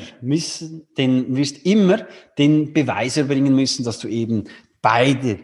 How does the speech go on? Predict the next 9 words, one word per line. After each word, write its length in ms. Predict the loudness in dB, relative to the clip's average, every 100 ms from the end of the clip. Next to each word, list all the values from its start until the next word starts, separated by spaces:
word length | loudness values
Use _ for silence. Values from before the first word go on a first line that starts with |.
| _ _
Herausforderungen 1040 | -4 0 0 0 -2 -2 -2 -4 -2 -4 -8
stemmen 480 | -8 -4 0 0 0
kannst 320 | -2 -4 -6
und 160 | -8 -4
beiden 340 | -2 0 0
Herausforderungen 800 | 0 2 0 0 0 0 0 0
gerecht 460 | 0 -4 -6 -12 -18
wirst. 380 | -14 -14 -16 _ _ _ _ _ _ _ _ _ _ _ _
Und 500 | 2 4 4 0 -6